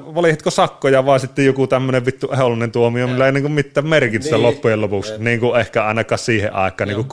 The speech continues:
Speaker 1: kuvitellut. Niin enemmän mä sen oisin. Oispahan nekin rahat jäänyt sitten ryyppäämissä.
Speaker 2: Niin.
Speaker 3: Joo, kyllä.
Speaker 2: Jep.
Speaker 3: Niin, että se oikeastaan se niinku ajatusmaailma kaikki on ollut sen.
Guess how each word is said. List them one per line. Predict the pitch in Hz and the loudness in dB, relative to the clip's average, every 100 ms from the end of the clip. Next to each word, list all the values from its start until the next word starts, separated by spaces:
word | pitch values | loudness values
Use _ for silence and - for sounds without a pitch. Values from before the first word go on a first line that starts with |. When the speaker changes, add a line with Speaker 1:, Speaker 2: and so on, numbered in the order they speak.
| 107 | -2
Speaker 1:
kuvitellut. | 101 95 95 92 - _ _ _ | -2 -2 -6 -8 -14 _ _ _
Niin | 143 156 | -8 -4
enemmän | 175 170 175 | -2 0 0
mä | 170 165 | -2 0
sen | 151 120 | 0 0
oisin. | 90 98 123 | -2 -4 -2
Oispahan | 127 - 135 | -2 -4 -4
nekin | 135 127 127 | -2 -2 -2
rahat | 117 120 117 | 0 -2 -2
jäänyt | 117 113 | -2 -4
sitten | 110 - 110 | -8 -6 -6
ryyppäämissä. | 87 76 - 85 - - - _ - | -6 -12 -16 -18 -18 -20 -20 _ -14
Speaker 2:
Niin. | 98 | -8
Speaker 3:
Joo, | 151 135 127 | -6 -8 -8
kyllä. | 143 127 120 95 | -12 -12 -14 -16
Speaker 2:
Jep. | - _ _ _ _ _ | -18 _ _ _ _ _
Speaker 3:
Niin, | 165 165 | -4 -4
että | - | -2
se | |
oikeastaan | 180 185 208 - 202 | -4 -4 -6 -6 -6
se | - 208 - - | -6 -8 -10 -14
niinku | 180 180 | -12 -6
ajatusmaailma | 196 185 170 170 160 156 147 | -4 -4 -8 -8 -6 -4 -6
kaikki | 151 143 - 131 | -4 -6 -8 -16
on | 120 | -14
ollut | 120 | -10
sen. | - 120 - | -12 -12 -18